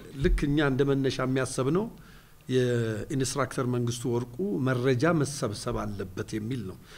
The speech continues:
መሰብሰቡ ለግል ጠቀሜታ ሳይሆን ለሀገር ይጠቅማል በሚል እምነት ማለት ነው። በዚህ የተነሳ በየተለያዩ ፈርጆች አድርገናል። ሊያልፉ የሚችሉ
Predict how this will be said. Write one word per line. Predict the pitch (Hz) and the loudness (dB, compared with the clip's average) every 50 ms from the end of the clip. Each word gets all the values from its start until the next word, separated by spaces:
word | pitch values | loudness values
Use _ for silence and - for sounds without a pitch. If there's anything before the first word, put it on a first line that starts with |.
| - - - | -12 -2 -2
መሰብሰቡ | 143 139 - - 170 147 139 - 190 180 180 233 285 285 - - - - - - - - - | 0 0 4 4 4 4 4 4 4 6 6 4 2 0 -2 -10 -18 -20 -20 -20 -20 -14 -4
ለግል | 131 131 156 160 151 196 180 165 175 | 4 6 6 8 8 8 8 8 6
ጠቀሜታ | 175 160 147 - 143 147 147 139 156 143 | 4 4 0 2 2 2 2 2 2 0
ሳይሆን | - 175 175 190 220 175 | 2 2 0 0 0 2
ለሀገር | 135 139 123 139 135 147 139 131 | 2 2 2 4 6 6 4 4
ይጠቅማል | 131 - 139 131 - 135 131 135 131 | 4 0 -2 -2 -2 -2 -2 0 0
በሚል | 120 139 139 139 147 165 202 233 240 - - - - - - - | 4 4 4 6 8 6 6 6 4 -2 -8 -12 -16 -8 0 2
እምነት | 151 139 127 131 143 147 - | 4 6 6 6 4 4 2
ማለት | 135 92 87 90 95 92 - | -2 -6 -6 -6 -10 -10 -10
ነው። | - - - | -12 -10 -2
በዚህ | 107 147 143 135 165 | 0 0 4 6 6
የተነሳ | 170 165 170 160 160 160 160 - 208 208 220 240 - - - - - - - - - | 6 6 6 4 4 4 2 4 4 4 4 2 -2 -12 -18 -20 -20 -20 -20 -12 -2
በየተለያዩ | - 143 147 147 143 156 165 160 165 165 165 175 175 180 185 160 170 160 | 2 4 4 6 8 8 8 8 8 4 6 6 8 6 6 6 4 4
ፈርጆች | - 160 143 131 123 143 143 131 - - | 4 4 4 4 4 4 2 2 2 -2
አድርገናል። | 113 113 110 107 110 107 131 131 - 208 269 - - - - - - - - - - - | -2 -2 -2 -4 -2 -2 0 0 0 -4 -4 -10 -14 -20 -20 -20 -20 -20 -20 -20 -12 -2
ሊያልፉ | 147 165 214 220 240 254 247 240 - - 262 247 240 226 214 | 6 8 8 10 10 8 4 2 0 -2 -2 -2 0 6 8
የሚችሉ | 180 180 185 196 202 185 - - 170 147 | 8 10 10 8 2 2 2 0 0 0